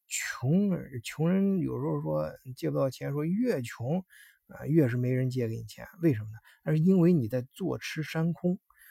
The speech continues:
啊，只要你有行动，啊，呃，然后你还同时有这个令人振奋的这种商业计划书，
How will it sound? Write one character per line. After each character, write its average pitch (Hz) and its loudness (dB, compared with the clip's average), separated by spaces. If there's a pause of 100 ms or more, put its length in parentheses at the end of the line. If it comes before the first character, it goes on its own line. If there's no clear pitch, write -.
啊， 120 -8
只 131 2
要 190 4
你 131 4
有 170 2
行 120 -2
动， 185 2 (380)
啊， 117 -8
呃， 120 -10
然 120 -2
后 160 4
你 117 -4
还 117 -12 (160)
同 143 -2
时 147 2
有 117 0
这 127 0
个 120 2
令 151 2
人 143 2 (140)
振 190 6
奋 139 -2
的 113 -10
这 120 -10
种 117 -14
商 160 -2
业 151 2
计 143 -4
划 131 -6
书， 170 -6